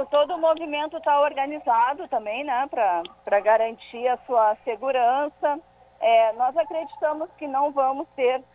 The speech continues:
problemas, assim, a gente vem realizando, né, vários, os atos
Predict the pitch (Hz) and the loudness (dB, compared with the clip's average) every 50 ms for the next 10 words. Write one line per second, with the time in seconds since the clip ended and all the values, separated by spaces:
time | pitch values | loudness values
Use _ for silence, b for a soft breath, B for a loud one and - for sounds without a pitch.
0 | _ _ _ _ _ _ - 247 240 220 220 214 220 254 277 294 277 220 208 202 | _ _ _ _ _ _ -2 -2 0 0 0 0 0 0 -2 -4 -4 -4 -6 -8
1 | - 240 226 220 226 220 220 226 - 233 233 233 240 247 254 269 262 240 233 240 | -6 -2 -2 -2 -2 -4 -10 -12 -16 -6 -4 -4 -4 -2 2 2 2 2 2 0
2 | 220 - 226 220 220 247 285 285 269 240 220 214 226 214 220 220 214 220 226 - | -4 -2 0 2 2 0 0 -4 -4 -2 0 0 0 2 2 2 2 2 -2 -6
3 | 240 - - 220 214 240 - - | -8 0 2 4 4 4 2 0